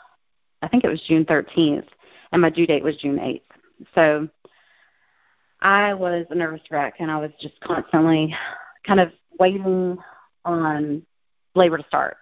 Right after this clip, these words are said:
And I thought, you know, maybe I'll have the baby early, and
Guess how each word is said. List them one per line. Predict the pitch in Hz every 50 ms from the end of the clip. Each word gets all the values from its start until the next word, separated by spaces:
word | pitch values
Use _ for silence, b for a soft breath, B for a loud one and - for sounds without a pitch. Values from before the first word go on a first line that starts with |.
| _ -
And | 160 160 156 151 151
I | - 151 156 156 156 -
thought, | 160 156 156 151 147 -
you | 160 175
know, | 165 151
maybe | 151 165 170 170 190 180
I'll | 170 170
have | 175 175 -
the | 160
baby | 160 156 143 147 -
early, | - 214 220 214 214 208 202 202 185
and | 180 170 156 147